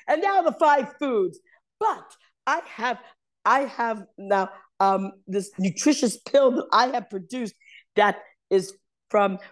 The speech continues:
residue or from, you know, uh, like, whatever, you know, ingredients that you take. This will help you with your inflammation against these five foods. And you just, if you buy it now, you get to have a bottle for free. And I go, "Thanks, loads. Okay, bye." <laughs> You know,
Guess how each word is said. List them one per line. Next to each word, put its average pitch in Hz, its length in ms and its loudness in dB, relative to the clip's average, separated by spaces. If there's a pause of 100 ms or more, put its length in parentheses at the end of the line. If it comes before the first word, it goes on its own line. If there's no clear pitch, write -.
(120)
residue 202 800 0
or 180 100 -2
from, 190 280 -6
you 208 80 0
know, 180 340 -4
uh, 180 380 -2
like, 175 200 -10
whatever, 196 540 -2
you 196 80 -4
know, 185 240 -4 (300)
ingredients 233 800 2 (320)
that 196 220 0
you 247 120 -4
take. 285 320 -2
This 247 200 -12 (140)
will 208 160 -2 (140)
help 294 260 2
you 254 80 -4
with 233 140 -6
your 202 120 -10
inflammation 247 580 0
against 240 220 -2
these 190 180 -12
five 240 200 -2 (100)
foods. 254 180 -8 (220)
And 190 240 0
you 320 260 4
just, 214 220 -6 (220)
if 185 180 -4
you 262 140 2
buy 240 200 4
it 185 160 4
now, 208 520 0
you 226 160 -6
get 247 180 -2
to 233 80 -2
have 220 140 -4
a - 120 -6
bottle 254 340 0
for 185 160 -16
free. 262 100 -4
And 220 80 -4
I 165 60 -6
go, 190 140 -12 (460)
"Thanks, 254 420 0
loads. 202 260 0
Okay, 208 180 -6
bye." 208 400 2
<laughs> 226 80 -10
You 214 100 -4
know, 196 80 -12